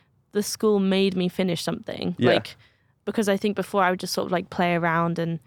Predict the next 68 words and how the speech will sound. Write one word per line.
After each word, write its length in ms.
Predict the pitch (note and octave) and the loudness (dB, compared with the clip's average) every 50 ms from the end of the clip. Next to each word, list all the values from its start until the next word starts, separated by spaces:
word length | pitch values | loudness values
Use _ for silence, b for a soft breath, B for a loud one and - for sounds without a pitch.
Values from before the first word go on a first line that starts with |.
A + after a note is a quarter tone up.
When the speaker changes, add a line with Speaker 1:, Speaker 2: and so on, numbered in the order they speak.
| _ _ - | _ _ -4
Speaker 1:
have 200 | - G#3 G3+ F#3 | -2 0 2 2
ideas, 460 | F3+ F3+ F3+ F3+ F3+ F3+ F3+ F3 E3+ | 2 2 2 2 2 2 2 2 0
but, 140 | - F#3 - | -2 -2 -2
like, 200 | F3+ F3+ - - | -2 -2 -2 -4
never 220 | F3+ F3 F3 E3+ | -4 -4 -2 -2
really 280 | E3+ F3+ F3 F3 F3 - b b b | -2 0 0 -2 -2 -4 b b b
finish 200 | - G3+ F#3 F3+ | -2 -2 -2 -2
something. 340 | - F#3 - F#3 F#3 F3+ F3+ | -2 -4 -6 -4 -4 -4 -2
And 100 | G3 G#3 | 0 0
I 40 | A3 | 0
still 240 | - - G#4 E4+ | 0 2 2 2
work 200 | G3+ F#3 G3 F#3+ | 4 2 2 2
that 140 | - F3 F3 | 2 2 4
way 140 | F3+ F3 F3 | 4 2 2
now. 260 | F3 F3+ F3 E3+ E3+ E3+ | 2 2 2 2 2 2
Whenever, 420 | F#3 F#3 F#3 F#3+ F3 F3+ E3+ - | 2 2 2 2 2 0 0 0
like, 240 | - F3 E3+ E3+ - - B B B B B B B B | 0 0 -2 -2 -4 -12 B B B B B B B B
I'm 100 | F#3 F#3 | -2 0
like, 120 | F#3+ F#3 F#3 | 0 0 0
"I 60 | G3+ | 2
don't 120 | G#3+ A#3 | 2 2
really 100 | A3 G#3+ G#3 | 4 4 4
know 80 | G#3 | 4
what 80 | G3+ F#3+ | 2 2
I'm 80 | G3+ G3+ | 2 2
doing," 240 | G3+ G3+ G3 F#3+ F#3 | 2 2 2 2 2
I'm 60 | F3+ | 0
like, 140 | F3+ F3 F#3 | -2 -2 -2
"Josh, 220 | - F#3+ G3+ F#3+ - | 0 0 0 0 0
give 100 | G#3+ G#3 | 0 0
me 60 | G3+ | 0
a 40 | F#3+ | 0
project, 400 | - G3+ F#3+ F#3 F3+ - - F#3 | 0 0 0 0 0 -2 -4 -2
like, 160 | F#3+ F#3 G3 | -4 -4 -2
give 100 | - G3+ | -2 -2
me 60 | A#3 | -2
some 140 | - - A3+ G#3+ | 0 2 2 2
homework 500 | G3 G3+ G3 F3+ F#3 F3+ E3+ - - - | 4 2 2 2 2 2 2 2 2 4
so 100 | E3+ F#3 | 4 6
Speaker 2:
Yeah. 60 | F#3 | 6
Speaker 1:
that 140 | F#3+ - A3 | 6 4 4
I 120 | F#3+ F#3+ | 4 4
have, 240 | G3+ F#3+ G3 F#3+ F#3 | 4 4 4 4 4
like, 200 | E3+ F#3 F3+ - | 4 2 2 2
Speaker 2:
<laughs> 120 | - - G3 | 0 0 0
Speaker 1:
a 20 | |
deadline." 600 | F3 - F3+ F3+ F#3 F3 D#3+ - - E3+ F3+ F#3 B B B B B B B | 2 0 0 0 0 0 0 0 0 0 0 -2 B B B B B B B
Um, 380 | - F#3 F3+ F3+ F3 E3+ F3+ - - _ _ _ - | 2 2 4 4 4 2 0 -4 -6 _ _ _ -6
but 80 | - G#3 | -2 0
yeah, 160 | A#3 A#3+ A3+ G3+ | 2 2 2 2
school 320 | - - - A3+ G#3+ G3+ | 0 -2 -2 -2 -2 -2
c-, 200 | - - - - | -4 -8 -16 -8
sort 200 | - - G#3+ - | -4 -4 -2 -2
of 220 | - F3+ F3+ F#3+ - _ _ _ _ _ _ _ _ _ - | -2 -4 -6 -8 -14 _ _ _ _ _ _ _ _ _ -8
taught 220 | - G#3+ F#3 - | -4 -2 -2 0
me 160 | F3 E3+ E3+ F3+ | 0 -2 -2 -2
to 320 | - - E3+ E3+ F3 E3 - _ _ _ | -2 -2 -2 -2 -2 -4 -8 _ _ _
finish 360 | - - - A3 G#3+ G#3 G3 | -6 0 2 2 4 2 2
something. 440 | - F#3 E3+ - - - - - F3+ | 0 -2 -4 -4 -2 -4 -2 0 0
And 100 | F3+ F#3 | 0 0
then 160 | F#3 F#3 F#3+ | 2 2 2
once 220 | F#3+ F#3+ F#3+ F#3+ - | 2 2 0 0 -2
I 80 | F3+ | -4
had, 300 | F3+ - - G3 F#3+ F3+ | -4 -4 -4 -4 -4 -2
like, 120 | F3 F3 - | -4 -4 -2
my 140 | - F3 F3 | -2 -2 -4
first 580 | - - - - F#3+ F3+ F3 E3+ - - - | -4 -6 -6 -4 -2 -2 -2 -4 -8 -12 -16
finished 560 | - - G3 F#3+ F3+ E3+ D#3+ - - - - | -10 -6 -4 -2 -2 -2 -4 -4 -8 -10 -12